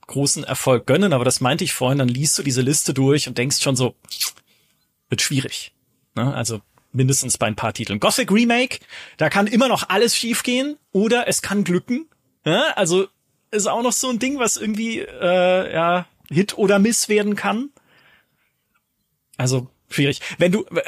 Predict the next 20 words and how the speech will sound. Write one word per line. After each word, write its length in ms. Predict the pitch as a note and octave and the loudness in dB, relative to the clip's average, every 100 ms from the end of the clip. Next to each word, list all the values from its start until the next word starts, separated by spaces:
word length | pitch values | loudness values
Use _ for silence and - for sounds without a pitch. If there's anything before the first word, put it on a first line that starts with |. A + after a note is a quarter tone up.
| - | -4
wenn 200 | D#3 E3 | 0 2
man 140 | A3+ G3+ | 4 2
dann 120 | - | 2
aber 180 | D#3+ E3+ | 2 2
ihr 120 | D3 | 0
Portfolio 480 | C#3+ C3+ F3+ G#3 G#3 | 0 0 2 4 4
ein 80 | E3+ | 2
bisschen, 500 | E3+ - E3+ D#3+ E3 | 2 0 0 -2 -2
ein 120 | C#3+ | -2
bisschen 280 | C#3 - C3 | 0 0 0
wälzt, 280 | G#3 A3+ | 2 2
gut, 140 | G#3+ - | 0 0
einerseits, 560 | E3 G#3+ F#3 F#3 - | 0 0 0 0 0
was, 300 | C#3+ D3 - - | 0 0 0 0
äh, 140 | C3+ | 0
sehr 160 | B2+ D#3+ | 2 -2
erfolgreich 520 | - D#3 E3 F3 D#3 | -2 0 0 -2 -4
für 100 | D3+ | -2
sie 120 | C#3 | -2
ist, 260 | D3 D#3 - | 0 -2 -4